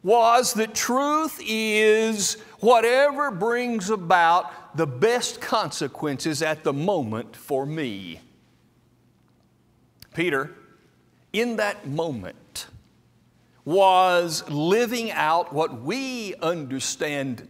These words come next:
to be situation ethics. At that moment, at that time, in that situation, truth was, "I need to deny him.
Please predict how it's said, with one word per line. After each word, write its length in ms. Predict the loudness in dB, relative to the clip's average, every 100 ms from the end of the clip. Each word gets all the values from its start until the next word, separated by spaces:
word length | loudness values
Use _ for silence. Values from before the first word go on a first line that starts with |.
| -10
to 120 | -10
be 540 | -4 -4 -2 -6 -8 -12 -20 _ _
situation 1040 | -6 -4 -4 -6 -4 -2 -2 -4 -6 -8 -8
ethics. 840 | -8 -8 -10 -14 -16 _ -8 -6 -8 _ _ _ _ _ _ _ _
At 140 | -4
that 200 | -2 0
moment, 520 | -2 -2 -4 -12 -20 -20 _ _ _ _ _ _ _ _
at 100 | -6
that 200 | -4 -4
time, 540 | -4 -4 -4 -8 -16 -20 _ _ _ _ _ _ _ _
in 340 | -2 -2 -2
that 420 | -2 0 -2 -8 -8
situation, 840 | -6 -6 -6 -2 -2 -2 -6 -8
truth 420 | -4 0 0 0
was, 460 | 0 0 0 -4 -10 -16 -20 -20 _ _ -2
"I 140 | -2
need 280 | -2 -6 -8
to 100 | -8
deny 440 | -6 -4 -4 -4
him. 340 | -6 -10 -10